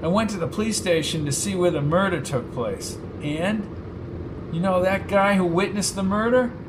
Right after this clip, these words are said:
he began. "Right, the guy with the thick glasses." "Yeah, right, right. He's blind as a bat. The police still don't know who the murdered guy was. But you do. And I know where he worked. They don't know that either.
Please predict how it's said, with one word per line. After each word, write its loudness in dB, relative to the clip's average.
he -4
began. -2
"Right, 2
the -4
guy 2
with 2
the -4
thick -6
glasses." 2
"Yeah, 6
right, 4
right. 2
He's -2
blind 4
as 2
a 6
bat. 4
The -6
police -2
still 6
don't 4
know 2
who 2
the 2
murdered 4
guy 6
was. -4
But -4
you -2
do. -4
And 2
I 2
know 6
where 4
he 2
worked. -2
They 4
don't 2
know 2
that 2
either. -2